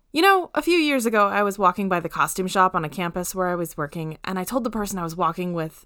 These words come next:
that in another life, I would have been a costumer.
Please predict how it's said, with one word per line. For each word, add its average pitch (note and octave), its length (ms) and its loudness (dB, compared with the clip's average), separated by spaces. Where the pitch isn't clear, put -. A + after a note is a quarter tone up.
that G3 220 -2
in A#3 160 4
another B3+ 280 6
life, F3+ 480 4
I G3+ 120 4
would G3 160 4
have D#3+ 80 -2
been E3+ 100 -2
a D3+ 60 -6
costumer. D3 580 -8